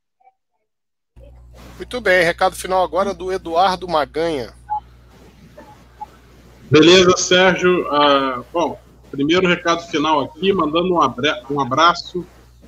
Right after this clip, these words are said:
Speaker 2: do Juca Neto, lá da Bahia. Ele manda um abraço pro Ivan Cordeiro e Erlan Guzmão,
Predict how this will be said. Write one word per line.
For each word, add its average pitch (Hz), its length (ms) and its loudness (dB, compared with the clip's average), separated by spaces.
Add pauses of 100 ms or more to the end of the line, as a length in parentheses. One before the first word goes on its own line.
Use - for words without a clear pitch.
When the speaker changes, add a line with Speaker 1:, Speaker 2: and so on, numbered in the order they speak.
(240)
Speaker 2:
do 131 680 -6
Juca 202 400 -2
Neto, 156 400 -2
lá 143 120 -2
da 143 100 -2
Bahia. 135 340 -2
Ele 175 140 -2
manda 170 200 -2
um 175 80 0
abraço 147 540 -2
pro 147 140 -6
Ivan 175 360 -4
Cordeiro 196 680 0 (640)
e 175 140 0
Erlan 156 420 0
Guzmão, 160 680 -4